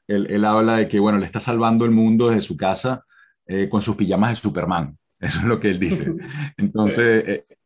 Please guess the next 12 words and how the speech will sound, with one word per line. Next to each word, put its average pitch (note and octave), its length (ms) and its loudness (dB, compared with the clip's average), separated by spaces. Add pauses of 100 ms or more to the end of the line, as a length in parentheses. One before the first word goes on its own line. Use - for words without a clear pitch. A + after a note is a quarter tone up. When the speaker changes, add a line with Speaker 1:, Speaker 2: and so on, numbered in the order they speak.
(120)
Speaker 1:
eh, G2 200 -4
es F2 100 -6
súper B2 340 2
bueno A2+ 160 4
ese A2 80 -2
modelo, G#2+ 220 4
a G2+ 40 2
mí G2 60 2
me G2+ 80 4
encanta G#2 360 0
también. E2+ 460 -2 (440)
Entonces, G#2+ 500 -2